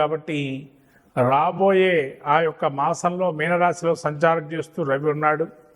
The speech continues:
అట్లాగే చంద్రుడు ప్రతి రెండున్నర రోజులు కూడా తిరుగుతుంటాడు. కాబట్టి అక్కడ రెండున్నర రోజుల పాటు, రెండు రోజుల పాటు ఉండి తదుపరి మీన,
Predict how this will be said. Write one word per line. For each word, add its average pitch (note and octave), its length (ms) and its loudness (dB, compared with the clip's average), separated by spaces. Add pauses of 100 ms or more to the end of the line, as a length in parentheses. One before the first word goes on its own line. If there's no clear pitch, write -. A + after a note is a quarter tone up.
(680)
అట్లాగే E3+ 420 4 (920)
చంద్రుడు F#3+ 340 4 (100)
ప్రతి F#3 240 0 (100)
రెండున్నర F#3 440 2
రోజులు F#3 320 2
కూడా F3+ 140 4 (220)
తిరుగుతుంటాడు. E3+ 600 -4
కాబట్టి D#3+ 380 0 (1080)
అక్కడ F3 200 2 (880)
రెండున్నర E3+ 460 4
రోజుల F3 240 4 (100)
పాటు, E3 200 4 (100)
రెండు D#3+ 220 0
రోజుల E3 300 2
పాటు D#3 280 0
ఉండి D#3 200 -2 (180)
తదుపరి D#3+ 460 2 (360)
మీన, E3 340 2